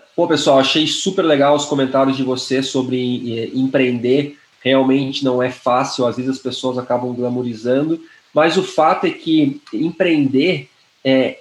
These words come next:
é muito mais do que tu ter um negócio. Empreender é fazer acontecer, é colocar de pé, tu pode empreender dentro do, de uma empresa, que é intraempreender, tu pode,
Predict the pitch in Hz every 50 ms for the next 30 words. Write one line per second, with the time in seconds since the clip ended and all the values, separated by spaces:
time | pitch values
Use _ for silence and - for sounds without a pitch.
0 | _ - 139 139 147 170 208 208 208 214 190 180 165 165 170 175 160 147 160 147
1 | - 165 160 156 139 - - 165 170 165 165 156 147 131 113 127 127 131 131 131
2 | - - 127 123 131 143 139 139 156 180 196 202 - 196 202 - - 202 190 196
3 | 196 202 202 208 202 190 185 165 - - - 151 156 175 185 180 170 156 151 -
4 | 165 160 160 156 156 170 156 160 147 - - - 143 143 156 165 156 - 139 135
5 | 156 156 147 143 156 147 - 151 151 143 143 160 156 143 156 160 151 151 160 147
6 | 147 147 143 135 - 131 139 139 139 135 131 - 117 131 147 156 156 135 135 131
7 | 131 - 123 127 139 151 147 139 135 139 131 131 127 123 123 127 143 160 156 151
8 | - - - _ _ - 135 - 151 156 156 156 - 165 160 151 147 -